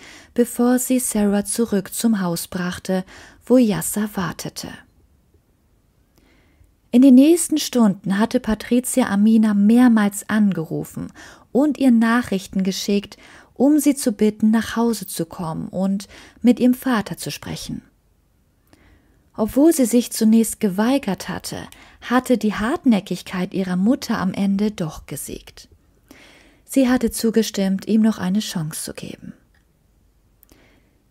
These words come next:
In Patrizias Version der Ereignisse war es Amina,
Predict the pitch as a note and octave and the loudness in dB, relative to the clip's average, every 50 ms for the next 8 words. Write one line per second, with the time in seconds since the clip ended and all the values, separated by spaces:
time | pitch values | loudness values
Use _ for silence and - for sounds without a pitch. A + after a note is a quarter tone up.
0 | _ - B3+ C4+ B3+ B3+ - A#3 B3 B3 - - - D4+ F4+ - - - - G3 | _ 2 6 6 6 6 4 2 -2 -2 -2 0 2 2 2 0 -2 -4 -2 -2
1 | F3+ - - - F3 F#3 F3+ - - F3 F#3 F3 E3+ F3 F3+ G3 - - - - | -2 -4 -4 -4 -4 -4 -4 -4 -2 -2 -2 0 0 -2 -2 -2 -2 -4 -4 -4
2 | F#3+ F#3+ F#3 F#3+ - F3+ - - - F3 F#3 F3+ F#3+ - - - - - - _ | -4 -4 -4 -6 -8 -8 -8 -8 -8 -8 -8 -10 -12 -14 -20 -20 -20 -20 -20 _
3 | _ _ - G#3 G3 G#3 G3+ - - - G3+ G3 G3 - - - A#3 A#3+ B3 B3+ | _ _ -6 -2 -2 0 0 -2 -2 -2 -2 -2 -2 -4 -4 0 2 4 6 6
4 | C#4 C#4 C4+ A#3+ F3 E3+ E3+ - | 8 8 8 6 4 2 -4 -8